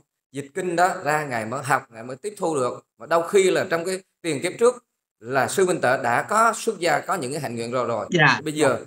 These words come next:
Speaker 1: lâu lắm quên, khi tái sinh trở lại là bắt đầu mới nhớ, mới nhớ là hồi tưởng lại, mới nhớ là tiền kiếp trước mình đã tu như vậy rồi, bây giờ phù hụt lại. Cho nên nhờ có Phật lực gia trì, ngài tu đúng chánh pháp thì <clears throat>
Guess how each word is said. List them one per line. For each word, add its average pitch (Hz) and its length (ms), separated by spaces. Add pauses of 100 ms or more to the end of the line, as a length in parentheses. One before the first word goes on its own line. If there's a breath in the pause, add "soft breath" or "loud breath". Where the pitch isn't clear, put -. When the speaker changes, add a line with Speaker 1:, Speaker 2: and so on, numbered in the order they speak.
(140)
Speaker 1:
lâu 170 140
lắm 185 260
quên, 180 220 (180)
khi 165 160 (100)
tái 214 180
sinh 175 180
trở 175 140
lại 120 260
là 123 140
bắt 123 160
đầu 131 120
mới 131 140
nhớ, 208 320 (380)
mới 151 140
nhớ 220 360
là 175 60
hồi 135 280
tưởng 165 280
lại, 127 180
mới 156 120
nhớ 196 280
là 120 240 (220)
tiền 123 200
kiếp 143 140
trước 202 160
mình 135 120
đã 113 120
tu 139 160
như 131 140
vậy 110 180
rồi, 113 180
bây 120 120
giờ 123 180
phù 110 220
hụt 110 200
lại. 104 320
Cho 131 80
nên 131 200 (220)
nhờ 139 320
có 143 80
Phật 135 200
lực 113 180
gia 123 120
trì, 107 240 (360)
ngài 98 140
tu 143 220
đúng 160 140
chánh 165 160
pháp 165 280
thì 101 220 (1000)
<clears throat> - 100